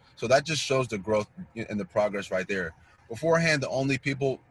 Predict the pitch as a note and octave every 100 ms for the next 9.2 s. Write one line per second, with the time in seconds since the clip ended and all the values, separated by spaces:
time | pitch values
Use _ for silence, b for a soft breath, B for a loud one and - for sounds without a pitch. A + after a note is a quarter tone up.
0 | - G#2+ A#2 B2 A#2 A#2 - A2+ B2 A#2
1 | A2 A#2 A2+ A2+ - A2 G2 F#2 G#2+ G#2
2 | - A2 G#2 - b b - G#2 G#2 F#2
3 | F#2+ A#2 G#2+ G#2+ G#2 G2+ F#2+ G2 G#2 A#2+
4 | A#2+ A#2+ C3 C3+ C#3+ b b - G#2+ A2
5 | G#2+ G2 G#2 G#2 G2+ F#2 G2 G2 G2 F#2+
6 | - b b b G#2 G2+ F#2+ F#2 F#2+ B2+
7 | A#2+ - A2 A2 G#2+ F#2+ G#2 G2 - G#2+
8 | G2+ G2 G2+ G2 - G2+ G2 G2 F#2 -
9 | G2+ G2